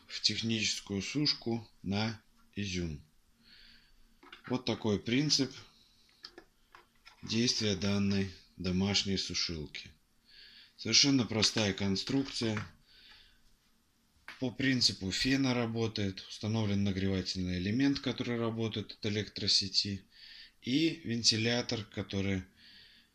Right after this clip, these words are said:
гоняет тёплый воздух по корзине. Заложены были шесть часов назад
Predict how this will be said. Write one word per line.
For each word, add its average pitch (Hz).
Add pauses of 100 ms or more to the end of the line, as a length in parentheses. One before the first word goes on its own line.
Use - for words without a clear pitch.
гоняет 104 (300)
тёплый 98
воздух 117 (340)
по 104 (220)
корзине. 85 (1000)
Заложены 131
были 113
шесть 117
часов 110
назад 101